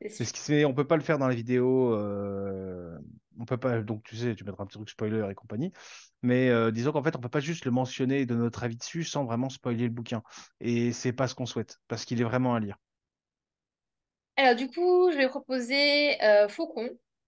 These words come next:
Speaker 1: À qui as-tu pu imaginer pour Faucon ? Alors, je peux te commencer si tu veux, parce que je l'ai pris
Speaker 2: Vas-y, vas-y.
Speaker 1: après. Euh, alors, je vais rester, euh, très basique. Je sais pas pourquoi, j'avais Gemma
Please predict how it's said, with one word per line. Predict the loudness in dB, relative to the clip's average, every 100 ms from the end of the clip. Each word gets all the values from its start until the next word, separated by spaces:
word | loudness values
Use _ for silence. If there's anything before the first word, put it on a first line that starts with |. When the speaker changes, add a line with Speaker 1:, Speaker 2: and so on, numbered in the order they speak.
| _ _ _ -8
Speaker 1:
À | -8
qui | -8 -6 -4
as-tu | -4 -6 -12
pu | -10 -6 -4
imaginer | -2 -4 -6 -8 -10
pour | -12 -12
Faucon ? | -12 -12 -12 _ _ _ _ _ _ _ _
Alors, | -20
je | -12
peux | -8
te | -4
commencer | -2 -2 -2 -2
si | -4
tu | -4
veux, | -6
parce | -6 -8
que | -8
je | -4
l'ai |
pris | 0
Speaker 2:
Vas-y, | 2 2 2
vas-y. | 2 0 -2 -6 _ _ -6
Speaker 1:
après. | -6 -6 -16 _ -20 -20 -18 0
Euh, | 6
alors, | 6 6
je | 4
vais | 4
rester, | 4 2 0 4 6
euh, | 4 2
très | -2 -6 0
basique. | 0 0 -6 -6
Je | -10
sais | -4
pas | -4
pourquoi, | -4 -4 -2 0
j'avais | 0 -2 -2
Gemma | -4 0 0